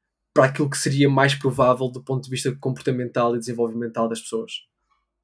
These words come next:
Ah, e por vezes aquilo que seria o mais provável e aquilo que seria aquilo que é uma resposta que eu compreendo,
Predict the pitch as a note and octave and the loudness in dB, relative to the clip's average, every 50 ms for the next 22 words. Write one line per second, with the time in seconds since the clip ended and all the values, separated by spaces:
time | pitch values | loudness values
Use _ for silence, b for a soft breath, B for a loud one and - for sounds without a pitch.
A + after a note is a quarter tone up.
0 | _ _ C#3 C3 B2 C3+ C#3 - D3+ C#3 C#3 D3 C#3 C3 D3 E3 D#3 C#3+ D3 D3+ | _ _ 4 4 4 4 4 2 -2 -2 2 0 2 4 6 6 6 6 6 4
1 | D3 - D#3 C#3+ C#3+ - - C#3+ C#3 C#3+ C#3 C#3 C#3 C#3 C#3 C#3 - - C3+ C3 | 4 4 2 2 2 -2 -2 2 2 4 4 4 4 2 2 0 -2 -4 -4 2
2 | - B2 A#2+ B2 - F3 F#3 G3+ - _ _ _ _ _ _ _ _ _ _ b | 4 4 4 4 4 2 0 0 -2 _ _ _ _ _ _ _ _ _ _ b
3 | b b _ _ B2 B2+ A#2+ C#3 D3 C#3+ C#3 C#3 - - D3 C3 C3+ C#3 C3 B2+ | b b _ _ -4 -4 -2 0 0 0 0 0 0 0 0 4 4 4 4 4
4 | - - C#3 C3 B2 - - _ _ _ _ _ _ - D3 C3+ C#3 C#3+ C#3+ C#3 | 2 0 0 0 0 -4 -10 _ _ _ _ _ _ 4 4 4 6 4 2 0
5 | - - D3+ C#3+ C#3 - D3 C#3+ C#3+ C3+ C#3 - D3+ D3 C#3 C#3+ D3 C#3+ C#3 C#3+ | 2 4 4 4 4 2 0 0 0 0 2 0 0 0 2 2 2 4 6 6
6 | C#3+ C#3+ C#3 C#3 C3 B2+ | 6 6 6 2 0 -2